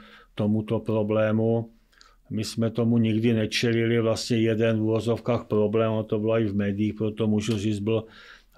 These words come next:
nákup, nákup obrazu, kdy, kdy se pak prokázalo to dědictví složitější, jo, i když to bylo přes renování. Takže může se tam objevit spíše problém jako z hlediska vlastnictví,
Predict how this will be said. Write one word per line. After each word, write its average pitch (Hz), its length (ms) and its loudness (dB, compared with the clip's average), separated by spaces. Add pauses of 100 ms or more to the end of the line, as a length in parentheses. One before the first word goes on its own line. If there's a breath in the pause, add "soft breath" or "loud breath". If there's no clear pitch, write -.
nákup, 107 520 -2 (220)
nákup 110 380 -2
obrazu, 110 760 0 (640 loud breath)
kdy, 104 340 -4 (200)
kdy 107 140 -4
se 110 180 -4
pak 117 220 -4
prokázalo 110 800 -2
to 113 280 -4
dědictví 104 680 -2
složitější, 107 1000 0
jo, 107 360 2
i 107 60 -2
když 104 220 -4
to 107 120 -4
bylo 104 200 -2
přes 104 280 -4
renování. 104 540 -2
Takže 110 340 -2 (380 loud breath)
může 120 300 2
se 139 160 0
tam 135 240 2
objevit 127 360 4
spíše 127 440 0
problém 120 580 2
jako 117 300 0
z 113 60 -6
hlediska 117 380 -2
vlastnictví, 110 1000 -2